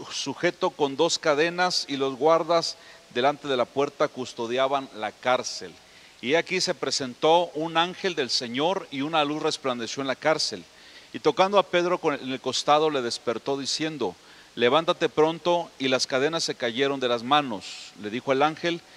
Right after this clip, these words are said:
"Cíñete y átale, átate las sandalias", y lo hizo así, y le dijo: "Vuélvete en tu manto y sígueme". Y saliendo le seguía, pero no sabía que era verdad lo que hacía el ángel, sino que pensaba que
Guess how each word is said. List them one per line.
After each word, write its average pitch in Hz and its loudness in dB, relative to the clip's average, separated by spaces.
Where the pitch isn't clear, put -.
"Cíñete 185 0
y 127 0
átale, 151 2
átate 135 -2
las 117 0
sandalias", 143 0
y 120 -2
lo 123 2
hizo 147 0
así, 160 -2
y 123 -6
le 113 -2
dijo: 110 -6
"Vuélvete 151 0
en 120 -8
tu 110 -8
manto 135 0
y 117 -8
sígueme". 92 -6
Y 135 -4
saliendo 175 4
le 208 2
seguía, 160 4
pero 135 -4
no 165 -4
sabía 170 0
que 151 -6
era 156 2
verdad 123 2
lo 143 -2
que 127 -2
hacía 135 -2
el 131 0
ángel, 147 -2
sino 113 -6
que 120 -8
pensaba 151 0
que 120 -4